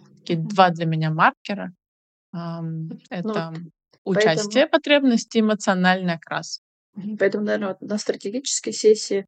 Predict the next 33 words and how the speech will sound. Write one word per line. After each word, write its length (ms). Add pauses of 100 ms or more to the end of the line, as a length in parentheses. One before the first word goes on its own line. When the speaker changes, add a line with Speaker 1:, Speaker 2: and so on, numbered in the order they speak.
(400)
Speaker 2:
точно 360
чаще 300
всего 420
зовут 380 (140)
внешнего 460
фасилитатора, 640
потому 280
что 300
ты 160
как 160
руководитель, 680 (480)
ну, 160
какого 280
бы 80 (100)
ты 80
уровня 320
не 140
было, 200
там, 200
среднего, 1000 (220)
нижнего, 720
высокого, 720 (160)
здесь 300
важна 600
Speaker 1:
Мгм. 100
Speaker 2:
твои 300
идеи, 420
твои 280
мысли, 460
там, 240
и 40
видение, 440
цели, 460